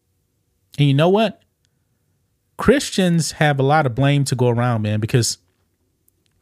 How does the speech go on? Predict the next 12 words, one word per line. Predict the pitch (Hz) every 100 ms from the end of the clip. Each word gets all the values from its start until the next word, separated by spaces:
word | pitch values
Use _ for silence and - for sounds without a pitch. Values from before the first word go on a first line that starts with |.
| _
Christians, | - 240 - 135 113 -
we | 202
Christians | - 190 - 165
have | 156 139
become | 135 160 143 135 _ _ _ _ _ _
overly | 160 170 165 165 151 _ _
tolerant. | - 147 127 90 - _ _ _ _ _ _ _ _ -
This | 104 151 233 -
is | 233 196
why | 180 170
the | 135
left | 151 160 120 -